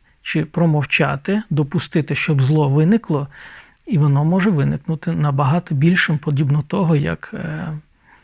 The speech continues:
е, із жолуді виростає велике дерево. Карма працює у вигляді зерен. Тобто всі думки, тим більше слова, тим більше вчинки сіють ці зерна.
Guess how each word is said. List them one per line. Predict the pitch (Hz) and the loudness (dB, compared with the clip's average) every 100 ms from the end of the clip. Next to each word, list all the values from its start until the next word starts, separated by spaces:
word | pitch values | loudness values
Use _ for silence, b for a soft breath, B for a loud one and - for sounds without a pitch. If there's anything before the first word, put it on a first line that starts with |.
| b b _ - | b b _ -12
е, | 208 147 139 139 143 | -6 -4 -4 -4 -2
із | 139 | -2
жолуді | 117 165 202 151 | 0 0 0 0
виростає | 143 143 135 - 160 | 0 -2 -4 -6 -4
велике | 143 156 - | -2 -2 -2
дерево. | 139 131 147 - B B B B B _ | -4 -4 -10 -20 B B B B B _
Карма | - 185 202 | 2 4 4
працює | 180 156 - 185 | 2 -2 2 4
у | |
вигляді | 147 147 151 143 | 6 4 4 2
зерен. | 120 151 143 151 135 _ _ _ _ _ _ _ | 2 2 0 -4 -10 _ _ _ _ _ _ _
Тобто | 160 - 139 | -10 -10 -14
всі | - - 170 151 _ _ _ _ _ _ _ | -10 0 0 0 _ _ _ _ _ _ _
думки, | 139 240 240 - 160 165 - _ _ _ _ _ _ _ | 2 4 4 0 -2 -2 -6 _ _ _ _ _ _ _
тим | 175 165 | 4 4
більше | 143 143 - 147 | 4 0 -4 -6
слова, | - 170 214 160 185 - _ _ _ _ | 0 4 4 2 -2 -6 _ _ _ _
тим | 170 180 | 4 4
більше | 151 139 143 - | 2 0 -4 -6
вчинки | 139 - 262 277 254 247 | -8 -4 -2 -2 -4 -6
сіють | - - 214 233 214 | -8 -2 2 2 0
ці | - 185 | -2 -2
зерна. | 139 156 175 165 | 0 0 -2 -6